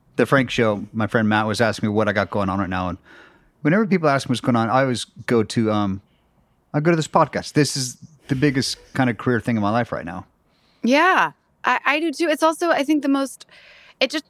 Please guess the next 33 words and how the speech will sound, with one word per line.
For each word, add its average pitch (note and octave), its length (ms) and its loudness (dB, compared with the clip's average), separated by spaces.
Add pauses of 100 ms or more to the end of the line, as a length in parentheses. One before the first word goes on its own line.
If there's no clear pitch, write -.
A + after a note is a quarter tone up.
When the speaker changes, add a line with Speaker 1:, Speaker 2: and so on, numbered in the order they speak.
Speaker 2:
it's - 160 0
so D#4 140 2
meaningful, C4 960 0
you G#3+ 160 0
know? G#3 420 0
It's G3+ 240 -4
like, G#3 240 2
it's G#3 160 -6
one A3+ 240 2
thing G#3+ 500 -2
to - 180 -10
do F#3 200 -2
a F#3 80 0
podcast. F3+ 680 -2
It's E3+ 160 -6
another E3+ 440 0
when D#3+ 440 -4 (680)
you G#3 260 -2
get G#3+ 200 -2
to G#3+ 140 -6
relive, G3 680 -2 (180)
you A3 200 -2
know, F3 280 -2
the, F#3+ 260 -2
the G#3 80 -2
gr-, F#3 220 -8 (120)
s-, - 440 -14
the A#3 80 -2
greatest A#3+ 560 -2
years A#3+ 200 0
and A#3 80 -2
memories, A#3+ 460 0
and, A3+ 220 -2